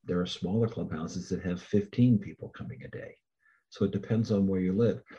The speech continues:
Now, somebody mentioned finding a clubhouse. You know, if you look on our website, there's a, there's a directory there. It says, "Find a clubhouse near you."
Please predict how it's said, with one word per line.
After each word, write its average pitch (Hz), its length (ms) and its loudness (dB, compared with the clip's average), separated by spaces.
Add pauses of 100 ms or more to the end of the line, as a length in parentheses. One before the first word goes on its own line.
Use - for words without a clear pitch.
(140)
Now, 95 100 2
somebody 113 260 4
mentioned 98 400 6
finding 95 400 4
a 78 60 -8
clubhouse. 71 560 -14
You 92 120 -2
know, 87 80 -2
if - 140 -10
you 107 60 2
look 104 200 0
on 92 80 2
our 85 100 -2
website, 87 560 -6 (100)
there's - 160 -10
a, - 60 -12 (160)
there's - 180 -10
a - 100 -8 (120)
directory 78 440 -4
there. 73 200 -10
It - 80 -12
says, - 260 -12 (160)
"Find 85 160 -2
a 82 60 -4
clubhouse 82 480 -6
near 82 180 -2
you." 80 340 -4